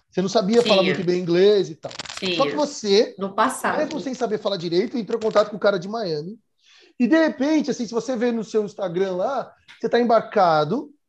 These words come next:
Speaker 1: embarcada num, num, num barco. Deve ter gente do mundo inteiro ali trabalhando, porque eu imagino que deve chegar o tubarão,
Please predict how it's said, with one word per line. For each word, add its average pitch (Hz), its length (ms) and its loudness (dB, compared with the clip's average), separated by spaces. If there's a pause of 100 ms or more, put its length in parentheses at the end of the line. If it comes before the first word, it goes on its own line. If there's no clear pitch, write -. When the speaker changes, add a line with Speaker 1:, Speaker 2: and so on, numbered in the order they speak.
Speaker 1:
embarcada 170 580 0 (480)
num, 226 260 -2
num, 208 380 -4
num 196 240 -4
barco. 175 540 0 (920)
Deve 277 360 -2
ter 247 300 -2
gente 240 240 -6
do 208 100 -4
mundo 311 220 -4
inteiro 240 360 0
ali 185 340 -4
trabalhando, 190 520 -2
porque 185 220 -10
eu - 20 -4
imagino 233 260 -4
que 220 80 -14
deve 220 160 0
chegar 196 140 -4
o 185 60 0
tubarão, 180 640 -2